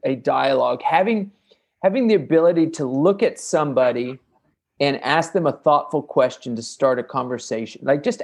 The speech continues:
a-, take an interest in another person beyond just a, "Hey man, what's up?" Beyond that, like, a legit interest. So that's one. And the other one is having conf-, conflict, like, how to handle conflict in a healthy way,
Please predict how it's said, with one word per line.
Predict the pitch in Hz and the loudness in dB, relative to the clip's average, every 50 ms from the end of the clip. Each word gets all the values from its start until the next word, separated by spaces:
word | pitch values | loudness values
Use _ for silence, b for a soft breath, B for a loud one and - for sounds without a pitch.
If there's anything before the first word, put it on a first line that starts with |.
| - - | -4 -2
a-, | 139 139 - - 151 | -2 -2 -2 -6 -4
take | - 190 185 180 | 0 0 0 0
an | 190 151 | 0 -4
interest | - - 147 160 151 - 156 123 - - | -4 -4 -4 -4 -2 -2 -4 -4 -4 -4
in | 131 120 123 | -4 -4 -4
another | 127 127 131 127 127 120 123 107 | -4 -4 -2 -2 -2 -2 -4 -6
person | - - 151 147 143 - - 120 104 - 135 - _ _ _ _ _ _ | -6 -4 -4 -4 -4 -4 -10 -14 -16 -16 -18 -20 _ _ _ _ _ _
beyond | - 175 175 180 175 175 175 165 160 | 0 2 2 2 2 2 2 2 0
just | 156 160 160 - | 0 -2 0 2
a, | 160 139 | 2 2
"Hey | 147 160 | 2 2
man, | 160 156 151 147 147 | 0 -2 -2 -4 -4
what's | 143 - - | -4 -4 -2
up?" | 143 123 - - - _ _ _ _ _ _ _ - | -2 -2 -4 -6 -12 _ _ _ _ _ _ _ 0
Beyond | 151 165 180 208 214 | 2 2 4 4 2
that, | 165 127 120 - 180 - _ _ _ _ _ _ _ _ _ _ _ _ | 2 0 -2 -4 -10 -14 _ _ _ _ _ _ _ _ _ _ _ _
like, | - 147 147 147 | 0 0 2 2
a | 156 | 2
legit | 147 147 151 151 - 156 180 185 | 2 4 2 2 2 2 0 0
interest. | - 110 139 131 - 131 131 143 - - | 0 -2 -6 -4 -4 -4 -4 -6 -6 -10
So | - 156 | -4 0
that's | 151 180 - - | 0 0 0 -2
one. | 156 147 147 143 147 151 | -4 -4 -4 -2 -4 -4
And | 151 156 | -4 -4
the | 160 160 | 0 0
other | 170 196 226 196 | 2 2 2 2
one | 151 139 139 143 | 0 -2 -4 -6
is | - - 147 143 139 131 - - _ _ _ _ _ _ _ _ _ _ | -4 0 2 2 2 0 -2 -10 _ _ _ _ _ _ _ _ _ _
having | - - - 160 165 160 170 170 165 160 - - _ _ _ - | -10 -2 0 2 2 2 2 0 -2 -4 -6 -8 _ _ _ -12
conf-, | - - 151 147 156 160 - - _ _ _ - | -4 -2 0 0 0 -2 -6 -12 _ _ _ -8
conflict, | - 160 160 180 196 196 135 - - - | -4 -2 -2 0 -2 -2 -4 -6 -4 -4
like, | 131 123 | -4 -4
how | - - - - 151 165 165 180 | -4 -8 -4 0 2 2 2 2
to | 180 170 156 | 0 -2 -2
handle | 139 165 165 160 151 139 | -2 -2 -2 -2 -2 -2
conflict | - - 156 147 147 147 - 156 - - | -2 -2 -2 -2 -2 -2 -4 -6 -6 -6
in | 135 123 | -6 -6
a | 113 | -4
healthy | 113 127 139 147 - 190 160 | 0 0 0 0 2 0 0
way, | 143 139 131 131 135 135 135 127 127 | 2 2 4 4 4 2 0 -2 -4